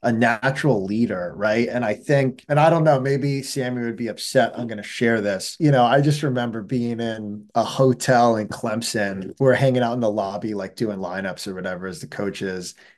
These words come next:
And there's a coffee bar, and Sammy comes down. He's wearing, like, a Dartmouth green,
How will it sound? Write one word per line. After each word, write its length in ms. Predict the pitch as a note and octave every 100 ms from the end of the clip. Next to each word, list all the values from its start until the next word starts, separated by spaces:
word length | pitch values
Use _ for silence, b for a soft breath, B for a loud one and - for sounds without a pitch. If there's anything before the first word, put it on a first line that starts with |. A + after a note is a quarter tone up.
| -
And 180 | B2 A#2
there's 140 | G#2
a 60 | G#2
coffee 480 | - A2+ A2+ A#2 A2
bar, 340 | G2+ G2+ F#2+
and 220 | G2 G#2
Sammy 420 | - - A#2+ A#2 A#2
comes 360 | - G#2+ G2+
down. 280 | A2+ G#2 G2+
He's 200 | G2 G#2
wearing, 280 | G#2+ G#2 G2+
like, 220 | G2+ -
a 220 | F#2+ F2+ B B _
Dartmouth 520 | C#3+ C#3 C#3+ C3 -
green, 720 | A#2 A2 A#2+ A#2+ A2+ A2+ A2